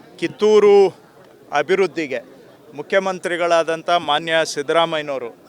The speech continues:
ನಮಗೆ ಸುಮಾರು ಐವತ್ತೆಂಟು ಕೋಟಿ ರೂಪಾಯಿ ಅನುದಾನವನ್ನು ಒದಗಿಸ್ಕೊಟ್ಟಿದ್ದಾರೆ.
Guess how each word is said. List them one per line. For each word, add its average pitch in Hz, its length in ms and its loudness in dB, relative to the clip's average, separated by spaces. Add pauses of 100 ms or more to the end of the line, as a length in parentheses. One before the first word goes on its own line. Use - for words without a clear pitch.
(240)
ನಮಗೆ 165 600 -4 (180)
ಸುಮಾರು 170 500 -4
ಐವತ್ತೆಂಟು 190 840 -6
ಕೋಟಿ 165 340 -8
ರೂಪಾಯಿ 165 480 -6 (220)
ಅನುದಾನವನ್ನು 143 760 -6
ಒದಗಿಸ್ಕೊಟ್ಟಿದ್ದಾರೆ. 131 960 -8